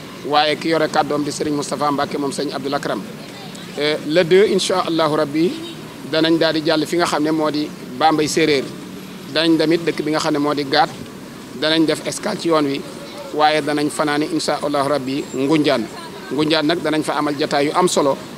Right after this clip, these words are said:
eh, yoo xamante ne bi ñi ngi séntu ne kay def waxtaan wa moo di Serigne Gana Messere Makhtar ak Serigne Khady Diakhaté.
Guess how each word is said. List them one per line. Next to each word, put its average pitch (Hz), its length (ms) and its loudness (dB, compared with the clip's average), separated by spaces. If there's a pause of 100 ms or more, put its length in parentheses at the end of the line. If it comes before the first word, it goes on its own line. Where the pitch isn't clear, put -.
(400)
eh, 143 160 0
yoo 151 120 4
xamante 151 400 0
ne 151 80 0
bi 147 220 -2 (160)
ñi 139 80 -4
ngi 147 100 0
séntu 165 300 2
ne 147 120 0
kay 165 140 0
def 156 140 0
waxtaan 151 320 -2
wa 151 80 0
moo 147 140 -2
di 147 80 -4
Serigne 147 260 -2
Gana 143 200 0
Messere 139 260 -2
Makhtar 131 440 -4
ak 151 100 -4
Serigne 147 260 -6
Khady 143 240 -2
Diakhaté. 127 320 -4